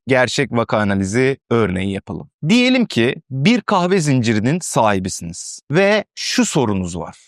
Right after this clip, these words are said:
Öğleden sonra satışlar neden düşüyor? Klasik bir veri sorusu. V kısım. Üç aylık satış verilerimiz var ve öğleden sonra ziyaretçi sayımız normal.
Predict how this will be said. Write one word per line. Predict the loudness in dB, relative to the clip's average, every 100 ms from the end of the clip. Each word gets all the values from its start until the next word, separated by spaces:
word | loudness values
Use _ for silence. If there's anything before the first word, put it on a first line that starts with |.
| _ 2
Öğleden | 4 4 4 2 0
sonra | 0 0 2 4 2 -2
satışlar | -6 -2 -2 -2 0 2 0 -2 _ _
neden | -4 -4 -6 -10
düşüyor? | -14 -16 -20 _
Klasik | 2 2 2 -2 0
bir | 0 2
veri | 2 0
sorusu. | -4 -8 -10 -20 _ -2
V | 2 2 2
kısım. | 0 -4 -10 _ _
Üç | 0 2 2
aylık | 2 0
satış | -2 -4 -2 -2
verilerimiz | 2 2 2 0 0 0
var | 2 2 0 -6 _ _
ve | -2 0 2 -2 _ _ 0
öğleden | 2 2 2 0
sonra | 0 0 0
ziyaretçi | 2 2 2 2 -4 -6
sayımız | -2 0 0 -2 -4
normal. | -2 0 0 -2 -10